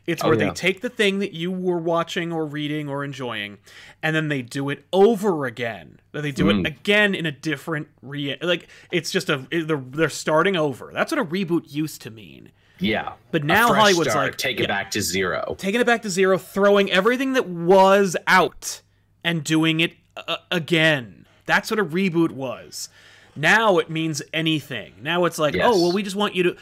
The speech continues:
Speaker 1: we just basically wanna start from zero and or use a, you know, use continuity." Um,
Speaker 2: Use a, use a property in a different way. You got your soft reboots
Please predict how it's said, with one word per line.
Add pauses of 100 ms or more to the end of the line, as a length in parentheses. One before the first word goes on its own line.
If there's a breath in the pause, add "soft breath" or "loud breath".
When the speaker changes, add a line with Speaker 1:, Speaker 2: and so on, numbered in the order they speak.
(120)
Speaker 1:
we
just
basically
wanna
start
from
zero (260 soft breath)
and
or
use
a, (220)
you
know,
use
continuity." (420 loud breath)
Um,
Speaker 2:
Use
a,
use
a
property
in
a
different
way.
You
got
your
soft
reboots